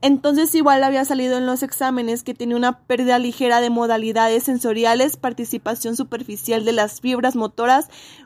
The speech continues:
pero lo que ha soportado el daño es el sentido de la posición de la propiocepción. Los estudios habían arrojado una polineuritis aguda,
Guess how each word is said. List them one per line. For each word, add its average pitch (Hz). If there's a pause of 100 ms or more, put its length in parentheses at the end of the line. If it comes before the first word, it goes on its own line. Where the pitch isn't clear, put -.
(120)
pero 262
lo 254
que 254
ha 247
soportado 269
el 254
daño 240 (440)
es 262
el 262
sentido 254
de 254
la 254
posición 254 (600)
de 247
la 233
propiocepción. 226 (3500)
Los 285
estudios 320
habían 269
arrojado 269
una 277 (300)
polineuritis 247
aguda, 240